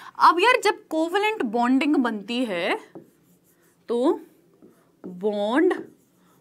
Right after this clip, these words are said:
फॉर्मेशन होता है, बॉन्ड क्या होता है? रिश्ता। बॉन्ड क्या होता है? रिश्ता। मैं यहां लिख देती हूं,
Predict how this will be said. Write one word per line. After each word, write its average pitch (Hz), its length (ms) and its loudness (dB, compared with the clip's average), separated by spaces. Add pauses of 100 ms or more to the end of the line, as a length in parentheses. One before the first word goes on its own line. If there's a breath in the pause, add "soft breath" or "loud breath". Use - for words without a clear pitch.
(120)
फॉर्मेशन 214 880 -4
होता 269 360 4
है, 302 400 -4 (500 soft breath)
बॉन्ड 240 540 0
क्या 320 160 0
होता 294 360 -2
है? 311 260 2 (360)
रिश्ता। 214 680 0 (960 soft breath)
बॉन्ड 208 680 -4
क्या 233 140 2
होता 220 500 0
है? 262 300 2 (400)
रिश्ता। 214 960 4
मैं 196 160 -12
यहां 196 160 -8
लिख 185 140 -12
देती 180 320 -10
हूं, 202 180 -8